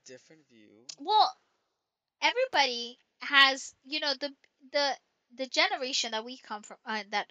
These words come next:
Speaker 2: we're developing right now is,
Speaker 1: Mm-hmm.
Speaker 2: like, everybody's beautiful, right? Which I totally agree.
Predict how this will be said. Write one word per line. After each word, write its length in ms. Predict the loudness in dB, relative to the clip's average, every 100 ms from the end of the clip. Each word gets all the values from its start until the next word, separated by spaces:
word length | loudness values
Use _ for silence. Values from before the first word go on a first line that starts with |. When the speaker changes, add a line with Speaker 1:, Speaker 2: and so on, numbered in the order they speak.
| -8
Speaker 2:
we're 160 | -8 -6
developing 520 | -6 -6 -8 -10 -20
right 160 | -18
now 180 | -16 -16 -14
is, 200 | -12 -4
Speaker 1:
Mm-hmm. 0 |
Speaker 2:
like, 200 | -4 -4 -4
everybody's 580 | -2 -2 -6 -12 -14 -16
beautiful, 580 | -14 -14 -16 -20 -20 _ _ _ _
right? 300 | -8 -6 -8
Which 200 | -12 -14 -8
I 200 | -6 -6
totally 380 | -8 -14 -14 -14
agree. 300 | -16 -20